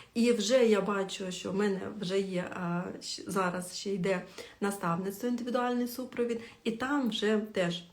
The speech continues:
мої рекомендації жінка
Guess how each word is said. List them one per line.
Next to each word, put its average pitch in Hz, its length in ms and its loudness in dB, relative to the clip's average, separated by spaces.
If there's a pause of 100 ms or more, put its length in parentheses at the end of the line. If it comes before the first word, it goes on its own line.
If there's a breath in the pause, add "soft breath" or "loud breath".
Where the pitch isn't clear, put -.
(1200)
мої 220 320 6
рекомендації 196 1000 0 (100)
жінка 196 480 0